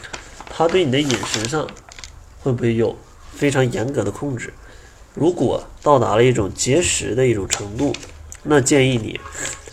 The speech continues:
不要选择这种方法，因为之后你如果恢复了一个饮食的话，是非常有可能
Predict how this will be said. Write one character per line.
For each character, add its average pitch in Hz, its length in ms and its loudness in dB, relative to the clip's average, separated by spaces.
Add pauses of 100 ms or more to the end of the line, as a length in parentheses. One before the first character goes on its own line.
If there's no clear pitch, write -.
不 127 40 2
要 135 120 8
选 110 200 2
择 101 80 0
这 127 120 2
种 107 100 0
方 139 220 4
法， 143 160 0 (1400)
因 175 200 8
为 131 160 8
之 160 260 2
后 165 420 -2
你 104 220 -8 (260)
如 131 200 -2
果 101 180 0
恢 139 240 2
复 143 160 0
了 110 100 4
一 104 120 -2
个 123 80 2
饮 113 200 0
食 - 140 -8
的 104 80 -8
话， 143 320 -4 (460)
是 - 260 2
非 170 340 4
常 117 320 -2
有 110 220 4
可 - 220 -6
能 71 260 -8